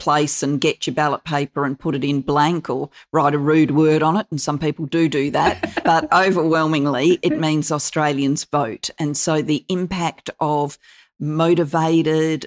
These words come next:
Speaker 1: minorities, including those that might campaign against women,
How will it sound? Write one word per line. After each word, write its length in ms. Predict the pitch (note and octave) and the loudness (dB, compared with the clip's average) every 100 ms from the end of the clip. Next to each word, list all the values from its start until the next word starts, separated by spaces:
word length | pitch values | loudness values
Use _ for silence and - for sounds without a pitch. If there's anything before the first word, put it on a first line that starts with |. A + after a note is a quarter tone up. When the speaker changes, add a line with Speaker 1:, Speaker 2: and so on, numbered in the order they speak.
| - | -8
Speaker 1:
minorities, 1300 | D#3 D3 C#3+ D3+ D#3 F3 G3 G#3+ A#3 B3+ B3+ A#3 - | -4 -2 -2 0 0 0 -2 -4 -2 -2 -2 -4 -8
including 840 | D#3+ D3+ - - D#3+ D#3+ E3 D#3 | -6 -8 -8 -2 0 2 0 -2
those 520 | D3 D3 D3+ D3+ D3+ - | -2 -2 -2 -2 -4 -6
that 140 | - D#3 | -8 -4
might 340 | D3+ C#3+ - | -4 -4 -8
campaign 680 | - C#3+ C#3 - D3+ D3+ C#3+ | -6 -4 -4 -6 -4 -4 -4
against 480 | C3 C#3 - - | -6 -6 -6 -8
women, 400 | C3+ D3+ F3+ C4 | -4 -2 -2 -2